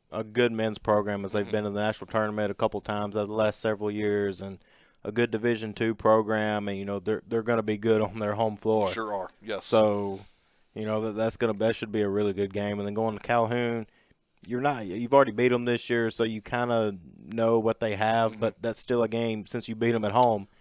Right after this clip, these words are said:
Speaker 1: you feel like you can win that game on the road.
Speaker 2: Yeah, and you saw them in preseason action there in Bonner Arnold Coliseum, and, and they looked pretty good that day, I'll be honest with you.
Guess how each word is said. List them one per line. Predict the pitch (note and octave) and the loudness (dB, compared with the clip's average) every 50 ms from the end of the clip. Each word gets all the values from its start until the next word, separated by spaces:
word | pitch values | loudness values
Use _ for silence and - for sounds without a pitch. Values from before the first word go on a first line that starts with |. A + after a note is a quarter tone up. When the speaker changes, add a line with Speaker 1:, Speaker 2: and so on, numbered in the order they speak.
| _ - | _ -10
Speaker 1:
you | B2+ - | -10 -2
feel | - C#3 | 0 2
like | B2+ A#2 - | 2 2 2
you | B2 A2 | -2 -4
can | - A2+ A2 | -4 -2 -2
win | A2+ A2+ | 0 0
that | G#2+ G2+ | -2 -2
game | G2 A2 G#2+ G#2 G2+ | -4 -6 -6 -6 -6
on | G2 | -6
the | G2 F#2+ | -6 -6
road. | G2 G2 G2 - - - - | -6 -6 -6 -10 -14 -18 -4
Speaker 2:
Yeah, | - D3+ D3+ C#3+ C3 | 0 2 4 4 4
and | B2 B2 | 2 -2
you | A2+ | -4
saw | - - D#3 D#3 | 0 2 2 2
them | D3+ D3+ D3 | 2 2 -2
in | C#3 A#2+ | -4 -6
preseason | G#2+ - D3 D3 C3 - - C#3 B2+ A2 A#2 G#2+ | -6 -4 -4 -2 -2 -2 -4 -4 -4 -2 -2 0
action | G#2+ A2 G#2+ - - A2+ A2+ | -2 -2 -2 -6 -8 -6 -6
there | A2+ A2+ A2 A2 A2 | -4 -4 -2 -2 -4
in | A2 A2 | -4 0
Bonner | A2 A2+ A2 A2 | 0 0 0 0
Arnold | G#2+ A2+ A2+ G#2+ G#2 | 0 -2 -2 -2 -4
Coliseum, | - A#2 A2 G#2 G2+ - - - A#2 A2 G#2+ G#2 G#2 G#2 G#2 G2+ | -2 -2 -2 -2 -2 -4 -6 -8 -6 -8 -8 -8 -8 -10 -10 -10
and, | F#2+ F#2 F#2+ - | -10 -12 -12 -12
and | G2+ G2 F#2+ F#2 | -14 -16 -12 -10
they | F#2 | -10
looked | F#2+ G#2 F3+ F#3+ - | -4 -4 -4 -2 -2
pretty | - F#3+ D#3+ | -2 -4 -2
good | C3 D3 E3 D3+ | -2 -4 0 0
that | B2+ G2 F#2+ F#2 | 0 0 0 -4
day, | F#2 F2 E2+ | -10 -12 -8
I'll | F#2+ A2+ C#3+ | -6 -4 -4
be | D3+ B2+ A#2 | -4 -4 -4
honest | B2 C3 B2 G#2+ - - | -4 -4 -4 -6 -8 -10
with | G#2+ F#2 - - | -12 -14 -14 -16
you. | F#2+ F#2+ | -20 -20